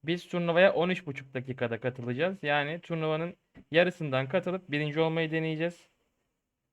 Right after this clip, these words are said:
<coughs> Elimizden geleni yapacağız. Haydi başlayalım.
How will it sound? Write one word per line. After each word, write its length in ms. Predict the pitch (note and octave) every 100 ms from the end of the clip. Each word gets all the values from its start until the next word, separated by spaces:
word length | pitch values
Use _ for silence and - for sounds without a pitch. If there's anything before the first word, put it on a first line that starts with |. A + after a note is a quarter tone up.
| _ _ -
<coughs> 880 | - - - - - C#3 - - E3
Elimizden 460 | F3 F#3 E3 D3+
geleni 200 | C#3+ D3
yapacağız. 520 | E3+ D#3+ D3 E3+ - _ _ _ _ _ -
Haydi 300 | E3+ C#3+ C3+
başlayalım. 440 | B2+ - A#2+ -